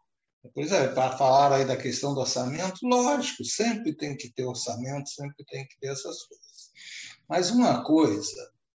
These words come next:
que o, que o primeiro a gente tem que falar nesse processo é, não é só a questão do edital,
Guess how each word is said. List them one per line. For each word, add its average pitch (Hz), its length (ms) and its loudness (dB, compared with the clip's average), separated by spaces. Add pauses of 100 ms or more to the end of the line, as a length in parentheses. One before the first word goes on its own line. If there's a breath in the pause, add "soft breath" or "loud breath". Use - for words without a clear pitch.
(160)
que - 80 -8
o, 151 160 -8
que 151 120 0
o 143 100 -6 (100)
primeiro 175 520 4
a 160 40 6
gente 151 220 -2
tem 151 100 -2
que - 80 -8
falar 117 300 0
nesse 110 320 -6
processo 131 720 -2
é, 95 140 -14 (1300)
não 226 540 4
é 180 340 2
só 156 400 4
a 160 100 4
questão 143 500 0
do 143 80 2
edital, 117 680 -6